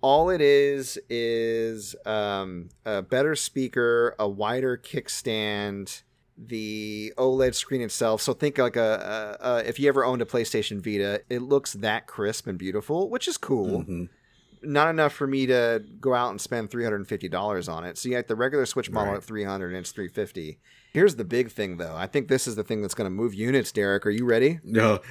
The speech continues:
Speaker 2: I think I am. What is it?
Speaker 1: Okay, we go from a six point two inch screen,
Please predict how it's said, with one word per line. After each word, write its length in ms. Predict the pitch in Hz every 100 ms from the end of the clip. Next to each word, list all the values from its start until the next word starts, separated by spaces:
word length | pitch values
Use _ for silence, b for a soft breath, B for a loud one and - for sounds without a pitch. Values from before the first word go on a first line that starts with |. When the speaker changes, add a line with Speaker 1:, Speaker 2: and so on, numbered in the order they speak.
| B
Speaker 2:
I 140 | 98
think 180 | 107 127
I 120 | 127
am. 340 | 135 135 113 117
What 120 | 120
is 140 | 113
it? 40 | 104
Speaker 1:
Okay, 320 | 127 143 131
we 160 | 110 139
go 260 | 143 139
from 220 | 131 131
a 100 | 117
six 640 | - - - 147 160 - -
point 440 | - 139 135 143 - _
two 640 | - - 135 123 135 143 -
inch 460 | 131 127 131 - -
screen, 840 | - - 143 143 120 104 95 95